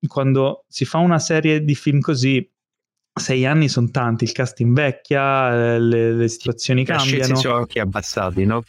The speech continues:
Speaker 2: Nel senso, le carriere di tutto quel cast, tranne Zoe, non c'ha avuto l'esplosione che, che si aspettavano, e adesso sono tutti un po' più ragionevoli <laughs> nelle
Speaker 1: Eh,
Speaker 2: richieste.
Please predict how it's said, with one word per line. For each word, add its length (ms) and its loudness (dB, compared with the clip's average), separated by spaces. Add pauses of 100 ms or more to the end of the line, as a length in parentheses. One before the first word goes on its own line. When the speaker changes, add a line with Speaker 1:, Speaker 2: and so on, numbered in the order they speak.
Speaker 2:
Nel 160 -2
senso, 280 -4
le 100 0
carriere 500 -2
di 280 -2
tutto 320 -2
quel 240 0
cast, 480 -4
tranne 1200 0
Zoe, 680 0 (500)
non 320 0
c'ha 140 -4
avuto 260 0
l'esplosione 720 -2
che, 260 -2
che 160 -4
si 140 -4
aspettavano, 1120 -4 (280)
e 100 -6
adesso 440 -2
sono 180 -6
tutti 220 -4
un 80 -2
po' 160 -4
più 160 -4
ragionevoli 960 -2
<laughs> 460 -2
nelle 240 2
Speaker 1:
Eh, 40 0
Speaker 2:
richieste. 380 0